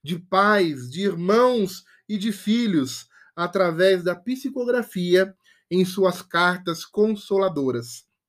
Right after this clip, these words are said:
A consolação é o verdadeiro objetivo da mediunidade.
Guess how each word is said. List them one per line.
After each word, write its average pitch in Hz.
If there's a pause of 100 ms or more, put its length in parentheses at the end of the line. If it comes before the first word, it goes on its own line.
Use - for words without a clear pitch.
(1000)
A 165
consolação 277 (840)
é 170
o 170
verdadeiro 175
objetivo 196 (320)
da 185
mediunidade. 170